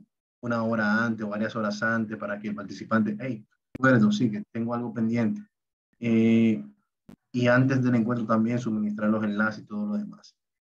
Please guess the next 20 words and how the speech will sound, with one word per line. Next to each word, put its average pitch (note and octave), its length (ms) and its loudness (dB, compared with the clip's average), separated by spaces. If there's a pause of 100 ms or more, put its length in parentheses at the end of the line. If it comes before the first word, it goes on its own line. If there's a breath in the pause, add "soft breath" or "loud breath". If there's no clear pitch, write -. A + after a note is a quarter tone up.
Eso C3 180 -4
es - 60 -2
parte C3+ 300 -2
del C3+ 140 4
seguimiento. A2 600 0 (220)
Aunque B2+ 760 2 (840)
no B2+ 320 -2
lo G3+ 120 2
notemos C3 760 -2
algo B2 340 -4
tan D#3+ 360 -2
importante, G2 680 -8 (600)
realmente A2+ 580 -2
sí G#2 220 -8
lo G#2 240 -6
es. - 300 -20 (760)
Puesto A2 400 2
que G#2+ 320 6 (140)
el A2+ 240 2
participante, G#2+ 960 0